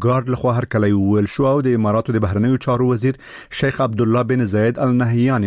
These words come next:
مخې ته ورغلی و. ښاغلي بنت وویل، اسرائیل له اماراتو سره د ډیپلوماټیکو اړیکو پراختیا غواړي. اسرائیل او متحده عربي اماراتو له اوږدې مودې راهیسې په امنیتي برخه کې پټه همکاري کوله، خو د دواړو هیوادونو ترمنځ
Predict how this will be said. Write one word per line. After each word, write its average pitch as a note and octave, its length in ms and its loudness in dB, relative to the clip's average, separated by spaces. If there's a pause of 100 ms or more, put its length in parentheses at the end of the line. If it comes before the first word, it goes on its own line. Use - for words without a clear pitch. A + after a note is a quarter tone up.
(120)
مخې A2 120 -4
ته G#2+ 120 0
ورغلی F#2+ 440 0
و. A#2 140 2 (540)
ښاغلي G#2 420 0
بنت A2 260 0
وویل، A#2+ 260 2
اسرائیل A#2+ 600 0
له B2+ 320 0
اماراتو A#2 380 -2
سره C3+ 120 0
د B2 280 0
ډیپلوماټیکو B2+ 540 -2
اړیکو C#3 360 -2
پراختیا G#2+ 320 0
غواړي. G2+ 400 0 (440)
اسرائیل G#2+ 360 0
او A#2 60 2
متحده G#2+ 460 0
عربي A#2+ 280 0
اماراتو A#2 400 0
له A#2 100 0
اوږدې A#2 420 0
مودې A2+ 260 0
راهیسې G#2 320 0
په - 160 -2
امنیتي G#2 400 0
برخه C#3 160 -6
کې D3+ 160 -2 (380)
پټه E3+ 140 -2 (100)
همکاري C#3 300 0
کوله، D3 300 0
خو C3+ 120 -4
د A2 220 0
دواړو B2+ 280 2
هیوادونو B2+ 320 0 (100)
ترمنځ C3+ 300 0